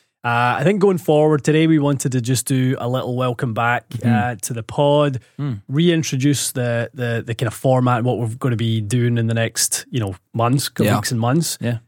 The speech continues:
Speaker 1: Uh, it will be, we will have guests, uh, coming on with us, you know, weekly, most likely. Uh, it's a really cool,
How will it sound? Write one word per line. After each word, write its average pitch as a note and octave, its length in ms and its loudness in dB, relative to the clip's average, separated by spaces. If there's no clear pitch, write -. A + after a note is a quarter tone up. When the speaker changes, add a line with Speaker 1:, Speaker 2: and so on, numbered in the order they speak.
Speaker 1:
Uh, A#2+ 320 2
it C#3+ 100 0
will F#3+ 200 4
be, G3 420 2
we D#3 120 4
will F3 180 4
have C#3 80 -6
guests, - 580 -2
uh, D#3 200 2
coming D#3+ 280 2
on D#3 220 4
with D3+ 180 2
us, C#3 320 0
you D#3 80 2
know, C3+ 260 2
weekly, E3+ 540 2
most D3 300 -2
likely. D3 460 -2
Uh, B2 260 0
it's A#2 120 -4
a C3 80 0
really C3+ 300 2
cool, C3+ 500 2